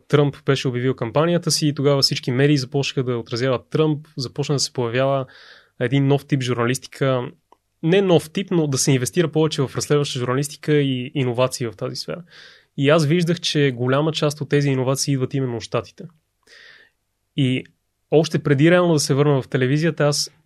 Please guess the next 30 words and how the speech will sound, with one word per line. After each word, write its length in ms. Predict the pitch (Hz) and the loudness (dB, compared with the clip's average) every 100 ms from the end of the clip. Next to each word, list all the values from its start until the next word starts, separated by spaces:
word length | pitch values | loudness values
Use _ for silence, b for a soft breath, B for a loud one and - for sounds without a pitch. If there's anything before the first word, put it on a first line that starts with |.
| 143 | -10
гледах 460 | 117 131 147 147 | -2 4 4 4
към 140 | 151 131 | 0 -2
Щатите 400 | - 147 - 143 | -2 -2 -4 -10
като 200 | - - | -10 -14
потенциално 540 | 139 127 - 147 143 | -8 -8 -2 -2 0
място, 360 | 131 143 143 - | 0 0 -2 -4
което 240 | 143 139 | -4 -2
може 280 | 131 135 135 | -2 0 0
да 100 | 127 | -2
ме 100 | 123 | -2
научи 280 | 127 127 127 | -4 -4 -4
на 100 | 120 | -4
нещо 280 | 120 - - | -6 -10 -8
повече, 400 | 120 110 - - b b b b _ - | -6 -6 -10 -16 b b b b _ 0
където 280 | 135 147 | 4 4
се 180 | - 147 | 0 -4
правят 280 | 131 139 135 | 0 0 0
неща, 220 | 123 143 | -4 -4
които 220 | - 131 | -4 -4
не 60 | 127 | -4
се 140 | - | -4
правят 220 | 131 117 101 | -6 -6 -8
в 40 | |
България. 360 | 117 131 160 151 _ _ _ _ _ _ _ _ - - - | -10 -10 -12 -16 _ _ _ _ _ _ _ _ -20 -20 -2
И 300 | 147 139 - | 0 0 -2
естествено, 380 | 147 175 151 156 | -2 0 2 2
оттам 160 | 131 135 | 2 0
нататък 300 | 131 135 127 | 0 -4 -2
беше 300 | 135 - - | -2 -2 -4
трудно 380 | 143 147 147 | 0 2 2